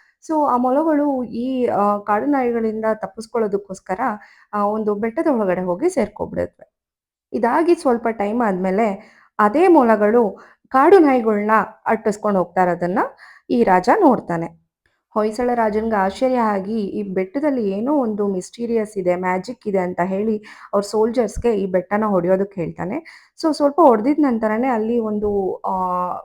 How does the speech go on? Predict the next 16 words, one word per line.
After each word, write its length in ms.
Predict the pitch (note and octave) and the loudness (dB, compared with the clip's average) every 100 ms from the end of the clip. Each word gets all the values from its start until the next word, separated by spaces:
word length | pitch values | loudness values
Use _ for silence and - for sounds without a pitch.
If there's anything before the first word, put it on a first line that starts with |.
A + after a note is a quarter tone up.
| - | -4
ಮೂರ್ತಿಯ 500 | A3+ C#4 F4 D4 B3+ G3+ F#3 | 0 0 0 0 4 6 4
ಪಾರ್ಟ್ 640 | - - G#3 G#3+ A3+ - | 0 2 4 4 0 -8
ಅಂದ್ರೆ 260 | G#3+ G#3 A3 | -6 -4 -2
ಒಂದು 300 | G#3 G3+ G3+ | -2 -2 -2
ಭಾಗ 300 | F#3 F#3+ G#3+ C4 | 2 2 2 -2
ಕಾಣಿಸ್ಕೊಳ್ಳುತ್ತೆ. 960 | F#3+ E3+ F3 - E3+ E3 E3 - _ _ _ - | -2 -6 -6 -4 -4 -4 -14 -18 _ _ _ -2
ಆಗ 220 | B3 E4 F#4+ | 2 2 4
ಆ 120 | D4 | 4
ರಾಜರು 580 | A#3 G#3+ G3+ C4+ B3+ A3 - _ B3 | 4 2 -2 0 0 -2 -10 _ 2
ಸೋಲ್ಜರ್ಸ್‌ಗೆ 880 | A#3 A#3+ A3 - C4 G#3 - _ - | 2 2 -2 -2 -4 -4 -8 _ -8
"ಇಡೀ 260 | A#3 D#4 E4+ | 0 2 4
ಬೆಟ್ಟವನ್ನೇ 840 | A#3 A3 A#3 G#3+ G3 G3+ G#3+ F#3+ - _ | 0 -2 -4 -2 -4 -4 -4 -6 -8 _
ಹೊಡ್ದಾಕೆ 800 | F#3+ G3+ G#3 G3 G3 F#3 F3 F3 - | -4 -2 0 -2 -2 -6 -6 -10 -6
ನೋಡಿ" 320 | G3+ G3+ F#3 | -2 0 0
ಅಂತ 180 | E3 E3 B3 | -4 -6 -4
ಹೇಳ್ತಾರೆ. 760 | A#3+ D#3 - D#3+ D#3+ - _ | -4 -4 -4 -4 -4 -20 _